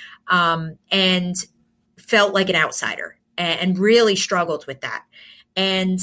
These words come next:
um, I left and I didn't come back. I remained a member, um, because I figured I would use the resources and I would use what I wanted to get out of it,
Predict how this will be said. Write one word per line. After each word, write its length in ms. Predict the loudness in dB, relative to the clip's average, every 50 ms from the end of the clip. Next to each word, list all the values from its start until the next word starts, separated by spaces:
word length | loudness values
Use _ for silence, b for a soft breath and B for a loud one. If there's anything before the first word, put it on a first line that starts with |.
| -6 -6
um, 440 | -6 -4 -4 -4 -6 -8 -10 -14 -18 _ _ _ _
I 120 | -4 -2 0
left 540 | 0 2 0 0 -2 -6 -12 -14 -14 -14 -12 _ -4
and 280 | -2 -2 -2 -2 -4 -4
I 300 | -2 -2 0 0 -2 -2
didn't 380 | -2 -4 -4 -4 -4 -6 -6 -6
come 200 | -6 -4 -2 -2
back. 400 | -2 -2 -4 -4 -10 -16 -10 -4
I 100 | 0 0
remained 420 | 2 4 4 6 6 6 4 4 2
a 60 | 2
member, 520 | 4 4 2 2 2 0 -2 -4 -6 -14 _ b b b b b b b b b -2
um, 200 | 0 0 0 0
because 240 | 0 0 0 0 0
I 100 | 0 0
figured 340 | 0 0 0 2 2 2 2
I 100 | 2 2
would 180 | 0 -2 -4
use 280 | -4 -4 -4 -2 -2 -2
the 100 | -2 -2
resources 720 | -2 0 0 -2 -2 -4 -4 -6 -4 -4 -4 -4 -4 -2
and 100 | -2 -2
I 80 | -2 -4
would 160 | -4 -8 -8
use 400 | -4 -4 -2 -2 -2 -2 -4 -4
what 180 | -2 -2 0
I 180 | 0 0 -2 -2
wanted 340 | -2 -2 -2 -2 -2 -2 -4
to 80 | -6 -8
get 300 | -4 -2 0 0 0 0 -2
out 220 | -2 -2 -2 -4
of 100 | -4 -4
it, 280 | -6 -6 -6 -8 -12